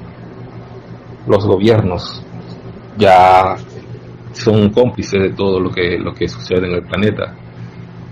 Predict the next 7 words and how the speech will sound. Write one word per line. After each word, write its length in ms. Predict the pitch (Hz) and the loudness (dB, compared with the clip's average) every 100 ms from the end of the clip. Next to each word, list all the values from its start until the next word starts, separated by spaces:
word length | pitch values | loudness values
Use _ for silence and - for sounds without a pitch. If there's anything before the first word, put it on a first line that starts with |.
| - - - - - | -18 -16 -16 -16 -8
Eh, 360 | - 92 90 90 | -2 2 2 0
somos 420 | - 95 95 92 | -4 -4 -4 -4
borregos, 560 | 90 95 104 104 92 90 | -6 0 2 2 0 -2
somos 760 | - 90 92 92 90 87 - | -4 -4 -4 -2 -4 -6 -6
manipulados, 840 | 95 92 85 90 101 110 98 95 - | -6 -4 -2 2 4 4 2 -2 -6
somos 520 | - 92 90 90 - | -8 -6 -6 -6 -8
prisioneros 960 | - 95 - 92 95 104 101 95 - | -8 -6 -4 -2 0 0 0 -2 -8